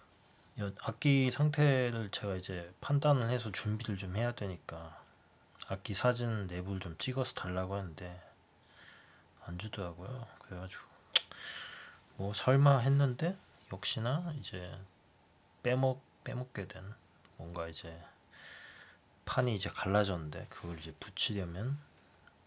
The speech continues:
뭐 이런 클램프라고 이제 조여주는 공구가 필요한데 그걸 갖고 가나 말아야 되나 항상, 항상 그래요. 어딜 가나 뭐 아, 이거 갖고 가야 되나 말아야 되나, 아이씨,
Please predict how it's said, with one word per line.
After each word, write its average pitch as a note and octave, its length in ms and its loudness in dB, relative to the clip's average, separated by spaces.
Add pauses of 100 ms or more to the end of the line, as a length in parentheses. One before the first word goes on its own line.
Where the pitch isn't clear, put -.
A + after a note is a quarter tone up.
(160)
뭐 F2 160 -8
이런 F2+ 440 -2 (1160)
클램프라고 A2 840 2
이제 D#2 320 -10 (440)
조여주는 F2+ 800 0 (260)
공구가 F#2 480 -2
필요한데 E2 580 -6 (200)
그걸 F#2+ 560 -4 (1120)
갖고 - 300 -14
가나 A2+ 240 2
말아야 F#2+ 320 0
되나 G2 220 -4
항상, C3 760 0 (300)
항상 F#3 400 -4
그래요. A2 240 0
어딜 F#2 260 -2
가나 G#2 280 -2
뭐 F#2 280 -8 (480)
아, G#2 160 -2
이거 G#2+ 220 -4
갖고 - 320 -8
가야 A#2 180 0
되나 G2+ 320 -4
말아야 F#2 340 -4
되나, G#2 720 -8
아이씨, - 360 -8